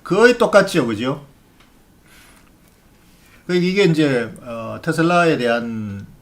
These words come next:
애널리스트들의 컨센서스입니다. 그리고 대부분 목표가가 지금 평-, 목표가 평균치가 육백이십구 달러예요. 지금 육백이십구 달러는 현재 목표가보다 저 아래에 있죠.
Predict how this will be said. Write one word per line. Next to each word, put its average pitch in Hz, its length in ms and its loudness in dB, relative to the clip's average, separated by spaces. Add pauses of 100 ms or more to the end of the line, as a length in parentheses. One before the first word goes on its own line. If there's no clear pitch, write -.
애널리스트들의 147 840 -2
컨센서스입니다. 131 960 -8 (1120)
그리고 190 240 2
대부분 185 420 4
목표가가 160 560 0
지금 113 240 -8
평-, 156 240 -4
목표가 180 440 -2
평균치가 185 440 -2
육백이십구 175 640 -4
달러예요. 147 400 0
지금 143 220 -4
육백이십구 185 580 -4
달러는 165 320 0
현재 175 220 0
목표가보다 160 580 -4
저 110 160 -4
아래에 147 240 2
있죠. 92 340 -12